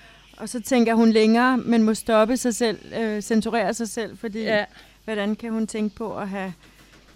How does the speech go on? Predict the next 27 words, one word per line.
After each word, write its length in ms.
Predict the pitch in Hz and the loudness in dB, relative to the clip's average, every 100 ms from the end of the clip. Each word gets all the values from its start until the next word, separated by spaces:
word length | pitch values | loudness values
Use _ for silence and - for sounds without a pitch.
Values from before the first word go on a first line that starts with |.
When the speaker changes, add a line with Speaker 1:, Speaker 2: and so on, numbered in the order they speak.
| _ - | _ -8
Speaker 1:
være 180 | 226 214 | -4 -2
intim 420 | 208 - 262 226 | -2 -4 -8 -6
med 160 | 226 233 | -6 -8
sådan 240 | - 226 | -6 -6
et 200 | 220 208 | -6 -6
menneske? 500 | 202 190 196 - 214 180 - | -6 -4 -6 -8 -12 -12 -10
Speaker 2:
Ja. 180 | 226 208 185 - _ - - - - | -8 -10 -16 -20 _ -20 -20 -18 -12
Speaker 1:
Det 120 | 208 | -10
synes 160 | 240 226 | -8 -6
jeg 80 | 233 | -4
er 80 | |
rigtig, 420 | 202 202 233 226 220 | -6 -8 -8 -8 -6
øh, 400 | 196 180 175 - - - - _ _ _ _ _ _ _ _ _ _ _ _ - | -6 -8 -10 -14 -18 -20 -20 _ _ _ _ _ _ _ _ _ _ _ _ -4
meget 240 | 240 285 | 0 0
smukt 380 | - 269 277 - | 2 2 2 0
og 120 | 302 | -2
rørende, 520 | 240 226 240 269 269 233 | 0 2 2 2 0 0
og 300 | 220 208 202 | -2 -2 -4
man 200 | 196 214 | -6 -6
kunne 120 | 226 | -6
godt 220 | 226 233 | -4 -2
ønske 220 | 240 233 | 0 -2
sig 100 | - 247 | -2 -4
nogle 160 | 226 | -4
flere 220 | 208 233 | -4 -6
historier, 500 | 226 220 233 214 - 208 | -6 -8 -8 -8 -8 -10
der 240 | 214 | -10